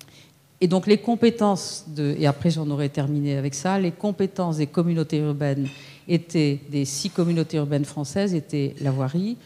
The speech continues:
l'assainissement, les déchets, les transports en commun, euh, les communes gardant les équipements culturels, les équipements sportifs, les équipements de proximité, les espaces verts.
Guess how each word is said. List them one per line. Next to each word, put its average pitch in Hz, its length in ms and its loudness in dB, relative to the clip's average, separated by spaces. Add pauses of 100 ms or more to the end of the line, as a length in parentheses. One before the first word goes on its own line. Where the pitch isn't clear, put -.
(280)
l'assainissement, 156 800 -4 (180)
les 151 160 -2
déchets, 165 520 -2 (200)
les 156 120 -10
transports 143 360 -8
en 139 60 -4
commun, 156 420 -4 (600)
euh, 143 920 -2 (160)
les 156 140 2
communes 175 500 0
gardant 156 540 -2
les 151 240 0
équipements 151 560 -2
culturels, 143 580 -2
les 160 160 -4
équipements 135 340 -8
sportifs, 170 460 -8
les 147 180 -8
équipements 139 360 -6
de 135 40 -4
proximité, 139 840 -4
les 135 180 -4
espaces 139 380 -2
verts. 160 460 -2